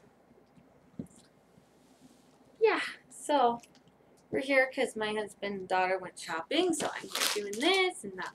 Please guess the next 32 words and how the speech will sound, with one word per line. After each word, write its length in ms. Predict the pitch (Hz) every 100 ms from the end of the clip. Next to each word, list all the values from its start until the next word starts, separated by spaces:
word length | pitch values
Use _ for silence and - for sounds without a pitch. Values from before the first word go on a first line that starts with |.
| _
feeling 300 | 285 294 277
too 160 | 285 285
good. 360 | 285 262 247 240 - - _ _
She's 180 | - -
probably 300 | 233 220 190
fine. 280 | 190 151 156 - - _ _ _ _ _ _ - - _ _ -
I 80 | 202
probably 320 | 196 185 165
would 200 | 190 -
have 100 | 196
been 80 | 190 -
done 280 | 170 151 151 -
if 160 | 175 -
I'd 200 | 156 143
gone 220 | - -
to 120 | -
the 60 | -
store. 300 | - - - - - - -
Okay, 460 | 240 - 233 - -
so 260 | - 190
yeah, 320 | 247 262 196 185
this 280 | 214 -
is 100 | 208 -
this. 580 | 240 339 480 - - - - - _ _ _ _ _ _ _ -
And, 460 | 294 277 247 254 381 523 - - _ - _ _ - _ 262
uh, 180 | 269 262
if 60 |
you 80 | 269
wanna 140 | 262
see 140 | 277 277
the 120 | 262
rest, 600 | 247 254 415 - - -